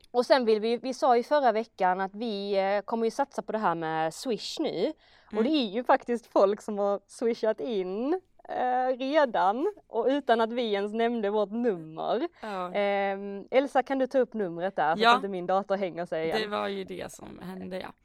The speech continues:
Speaker 1: Ja, och
Speaker 2: Eh.
Speaker 1: vi har ju, och vi har ju skrivit in, nu finns ju vårt Swish-nummer i, ehm, i beskrivningen, både på podden
Speaker 2: Ja.
Speaker 1: och avsnittet. Och, eh,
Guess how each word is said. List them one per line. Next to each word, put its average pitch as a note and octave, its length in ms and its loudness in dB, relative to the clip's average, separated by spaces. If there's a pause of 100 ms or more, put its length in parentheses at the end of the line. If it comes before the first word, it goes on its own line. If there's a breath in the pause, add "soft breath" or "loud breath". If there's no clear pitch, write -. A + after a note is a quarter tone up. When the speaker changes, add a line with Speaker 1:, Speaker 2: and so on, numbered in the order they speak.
(520 soft breath)
Speaker 1:
Ja, - 220 6
och A3 220 4
Speaker 2:
Eh. - 40 0
Speaker 1:
vi D4 120 4
har B3+ 120 6
ju, C4 320 4 (500)
och A3+ 160 -4
vi C#4+ 60 8
har C4+ 80 12
ju C#4 80 6
skrivit C#4 400 -2
in, A#3+ 340 0
nu B3 300 -2
finns A#3 360 -4
ju A#3+ 40 -2
vårt A3 180 0
Swish-nummer E3+ 920 -4
i, F3 360 -4
ehm, D#3+ 420 -2 (440)
i A#3 240 0
beskrivningen, F#3 720 -2
både A3 180 2
på A#3 80 -2
podden F#3+ 420 0
Speaker 2:
Ja. F3+ 100 0
Speaker 1:
och F#3 60 4
avsnittet. E3+ 840 -4 (580 soft breath)
Och, - 520 -2
eh, E3+ 500 2